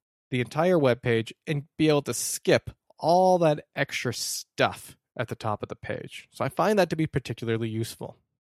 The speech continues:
Now, if you go back into the speech section, you'll also notice there's an option called speak selection. Now, speak selection requires you to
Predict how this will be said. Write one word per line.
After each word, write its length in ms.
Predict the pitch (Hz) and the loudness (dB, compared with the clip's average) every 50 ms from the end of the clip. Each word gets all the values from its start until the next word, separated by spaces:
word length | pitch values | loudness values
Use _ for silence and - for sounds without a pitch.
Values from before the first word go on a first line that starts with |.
| _ _ _ _ _ _ _ _ - | _ _ _ _ _ _ _ _ -2
Now, 100 | 135 135 | -2 -2
if 100 | 131 - | -2 -2
you 60 | 170 | 0
go 200 | - 240 254 - _ _ | 0 0 0 0 _ _
back 400 | - 180 180 180 180 180 - - _ | 4 6 6 6 6 4 0 -10 _
into 280 | - 170 156 156 165 165 | -4 -4 -2 -2 -2 0
the 100 | 156 147 | 0 -2
speech 340 | - - 135 127 - - - | -2 -2 -2 -2 -2 -4 -2
section, 440 | - 117 110 - - - 110 107 - _ _ _ _ _ _ | 0 0 -2 -2 -2 -6 -6 -6 -8 _ _ _ _ _ _
you'll 120 | 147 165 | 0 2
also 340 | - 185 208 220 220 - 226 | 2 2 2 2 2 0 0
notice 220 | 170 151 151 - | 0 0 0 0
there's 160 | - 156 143 139 | -2 -2 -2 -2
an 60 | 123 | 0
option 380 | 110 113 - - - 117 117 - _ _ | 0 -2 -2 -2 -4 -4 -6 -8 _ _
called 240 | - - 117 117 - | -2 -2 -2 -2 -4
speak 420 | - - _ 123 117 110 - - _ _ | -10 -8 _ -4 -4 -4 -6 -14 _ _
selection. 680 | - - - 127 113 110 113 104 - - - - - - _ _ _ _ _ _ _ _ _ - | -16 -6 -4 -4 -2 -2 -2 -2 -4 -6 -12 -12 -14 -16 _ _ _ _ _ _ _ _ _ -6
Now, 80 | 117 | -6
speak 260 | 117 - - 214 190 | -6 -4 -4 -4 -2
selection 500 | - - 196 190 208 226 - - - 156 | -2 0 2 4 4 4 4 2 0 0
requires 560 | 139 139 131 - 131 123 123 123 123 117 - - | 0 -2 0 2 4 4 6 4 2 2 0 -4
you 120 | 117 107 | -6 -6
to 140 | - - 120 | -6 -8 -12